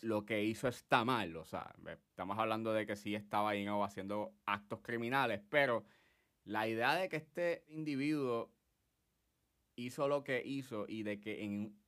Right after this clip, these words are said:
y de que en un lapso de tiempo él tuvo el control del bajo mundo de Nueva York, o sea, tuvo que haber estremecido el bajo mundo, you know, full. Y cuando lo pongo en esa pe-, o sea, y cuando tú lo pones en perspectiva con los eventos que suceden en la película,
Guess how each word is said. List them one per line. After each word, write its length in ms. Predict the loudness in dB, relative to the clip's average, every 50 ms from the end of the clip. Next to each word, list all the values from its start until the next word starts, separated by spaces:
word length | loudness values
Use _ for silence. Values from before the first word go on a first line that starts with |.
| _
y 220 | -12 -10 -8 -8 -6
de 180 | -6 -6 -6
que 200 | -4 -6 -6 -6
en 80 | -6 -6
un 180 | -6 -4 -4
lapso 300 | -4 -4 -4 -6 -6 -4
de 140 | -2 -2 -2
tiempo 600 | -4 -4 -4 -4 -4 -6 -8 -8 -8 -8 -6 -6 -6
él 220 | -6 -6 -4 -4
tuvo 180 | -4 -2 -2 -2
el 140 | -2 -2
control 720 | -4 -6 -6 -4 -6 -8 -8 -6 -4 -2 -2 -2 -4 -6 -10 _
del 460 | -18 -10 -6 -4 -4 -2 -2 -4 -6 -4
bajo 340 | -2 -2 0 0 0 -2
mundo 340 | -4 -4 -6 -4 -2 0 0
de 140 | 0 0 -2
Nueva 260 | -2 0 2 2 2
York, 460 | 2 0 0 0 -2 -4 -8 -12 -20 _ _ _
o 40 | _
sea, 160 | -20 -20 -16
tuvo 260 | -10 -6 -2 -2 0 2
que 40 | 2
haber 360 | 4 4 4 4 2 0 -2 -2
estremecido 1040 | -4 -4 -2 -4 -4 -2 -2 0 -2 -2 -4 -6 -6 -4 -2 0 0 0 -2 -2 -6 -14 _ _ _ _ _ _ _ _ _ _ _ _ _ _ _ _
el 200 | -8 -6 -6 -6
bajo 420 | -4 -2 0 2 2 4 4 4 4
mundo, 460 | 4 4 4 2 2 2 2 2 2
you 100 | 2 2
know, 340 | 2 2 2 2 0 -2 -4 -10 -14 -4
full. 420 | 0 4 4 6 6 4 2 -2 -6 -10 -14
Y 160 | -16 -18 -18 -16
cuando 340 | -10 -6 -6 -4 0 2 2
lo 120 | 2 2
pongo 300 | 0 -2 -2 -2 -2 -2
en 60 | -2
esa 240 | -2 -2 -2 -2 -2
pe-, 160 | -2 -2 -4
o 40 | -4
sea, 220 | -4 -6 -6 -6 -6 -8
y 60 | -6
cuando 260 | -6 -4 -4 -6 -6
tú 100 | -4 -4
lo 80 | -4 -4
pones 220 | -2 -2 -2 -2
en 80 | -4 -4
perspectiva 720 | -4 -6 -6 -6 -6 -8 -10 -10 -8 -6 -4 -2 -2 -2
con 120 | -2 -2
los 140 | -4 -4 -4
eventos 320 | -4 -6 -6 -8 -10 -12 -12
que 100 | -12 -12
suceden 360 | -12 -8 -6 -6 -6 -6 -6
en 140 | -4 -2 0
la 120 | 0 0
película, 600 | 0 0 -2 -4 -6 -8 -8 -8 -8 -8 -8 -10